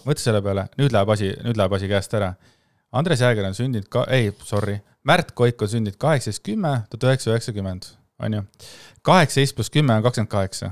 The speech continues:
on. Stay with me. Ja üheksateist pluss üheksakümmend on sada üheksa. Ehk siis kaks pluss kaheksa võrdub kümme ja kümme pluss üheksa võrdub üheksateist.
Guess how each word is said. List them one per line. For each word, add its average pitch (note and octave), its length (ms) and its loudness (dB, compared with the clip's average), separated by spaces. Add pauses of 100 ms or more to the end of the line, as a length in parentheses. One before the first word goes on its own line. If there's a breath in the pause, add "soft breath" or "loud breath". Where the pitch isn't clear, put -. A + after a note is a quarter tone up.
(120)
on. G#2 180 -4 (160)
Stay A2+ 260 -2
with G2+ 160 0
me. F#2+ 140 -8 (500 loud breath)
Ja B2+ 120 6
üheksateist D3+ 520 2
pluss - 160 0
üheksakümmend B2+ 600 4
on G2+ 120 0
sada A#2+ 200 2
üheksa. G#2+ 420 0 (640 soft breath)
Ehk C3+ 200 2
siis A#2+ 100 -2
kaks - 400 4
pluss A#2 160 0
kaheksa C3+ 480 4
võrdub G#2 320 0
kümme E3 320 2
ja A2 140 2
kümme E3+ 260 4
pluss G#2+ 240 0
üheksa A#2+ 300 4
võrdub A2+ 260 2
üheksateist. D3 640 0